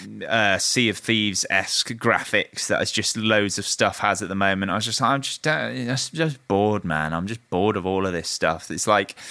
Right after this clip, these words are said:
they're just beating a dead horse, and, and even though there, a lot of bo-, battle royales are really popular, I feel like you really need to come out with something either very diff-,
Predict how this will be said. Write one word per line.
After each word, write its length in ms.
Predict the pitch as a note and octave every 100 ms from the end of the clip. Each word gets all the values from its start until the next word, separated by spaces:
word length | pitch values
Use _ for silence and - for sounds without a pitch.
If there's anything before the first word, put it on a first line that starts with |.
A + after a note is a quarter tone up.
| - - - - _
they're 100 | B2
just 200 | B2+ C3
beating 320 | C3+ C3+ A#2
a 60 | G#2+
dead 340 | F#2+ G#2 F#2+
horse, 500 | - G#2 G#2 G2 -
and, 280 | G#2 F#2+ F#2+ - F#2+ F2
and 480 | G#2 G#2 G#2 F#2 C#2+ C#2
even 260 | B2+ A#2+ A#2
though 220 | A2+ G2+
there, 300 | G#2 A2 G2+
a 80 | F#2+
lot 220 | G#2 A2
of 100 | G#2+
bo-, 180 | G#2+ G2+
battle 320 | G#2 A2 G#2
royales 460 | G#2 G2 F#2+ F#2 -
are 320 | G2 G2 G2 F#2
really 480 | F#2+ G#2+ B2 A#2
popular, 600 | G2 - - - D2+ C#2+ - - -
I 80 | -
feel 220 | G2 A2+
like 240 | G2+ G2 - _
you 220 | A#2 A2
really 260 | A2 G#2+ G2+
need 160 | F#2+
to 140 | - F2+
come 220 | - A2
out 100 | A2
with 100 | D#2+
something 320 | - E2 G2+
either 220 | C#3+ E3+
very 380 | A#2+ A#2 C#3 D#3+
diff-, 260 | - A#2